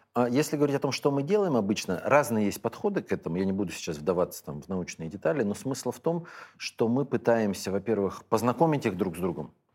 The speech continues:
и сделать так, чтобы человек мог использовать эти функции, не разделяясь. Ну, то есть, условно говоря, мне нужно выражать свою злость или отстаивать свои права, чтобы мне не нужно было для этого какую-то личность вызывать,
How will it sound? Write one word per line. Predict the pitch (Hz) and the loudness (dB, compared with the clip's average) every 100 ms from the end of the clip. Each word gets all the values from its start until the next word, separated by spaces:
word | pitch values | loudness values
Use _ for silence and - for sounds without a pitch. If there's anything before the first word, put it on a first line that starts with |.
| _ - _ | _ -20 _
и | - | -4
сделать | 101 131 127 | 2 4 4
так, | 156 | 2
чтобы | - 120 110 | 0 -4 -2
человек | 123 117 | -2 0
мог | 113 110 | 0 -2
использовать | 107 - 123 110 104 110 | -6 -2 0 0 -2 -4
эти | 101 | -6
функции, | 110 - 170 175 - 113 92 73 _ _ - | -6 -4 -4 -4 -4 -2 0 -2 _ _ -4
не | 104 127 139 143 127 - _ _ _ | 0 2 2 2 2 -2 _ _ _
разделяясь. | 98 113 92 113 113 87 76 | -4 -2 0 2 4 4 0
Ну, | 117 | -4
то | 131 | -2
есть, | 117 | -2
условно | 123 - 127 113 | -4 -2 0 2
говоря, | 101 101 92 | 2 2 2
мне | 110 | 0
нужно | 120 147 135 | 0 0 0
выражать | 98 101 92 98 - | 2 0 2 -2 -2
свою | 95 92 | -4 -4
злость | 82 110 127 127 | -2 0 0 -2
или | 92 | -4
отстаивать | 87 - 104 92 87 | -4 -2 0 0 -4
свои | - 90 | -6 -6
права, | 87 92 90 76 | -2 -2 0 -2
чтобы | - 90 92 | -6 -8 -4
мне | 101 | -2
не | |
нужно | 120 135 113 | -2 -2 -2
было | 92 92 85 | 0 0 0
для | 90 92 | 0 0
этого | 87 | -2
какую-то | 80 - 87 87 | -10 -8 -4 -2
личность | 92 - 80 - | -2 -4 -10 -10
вызывать, | 85 90 82 | -10 -6 -6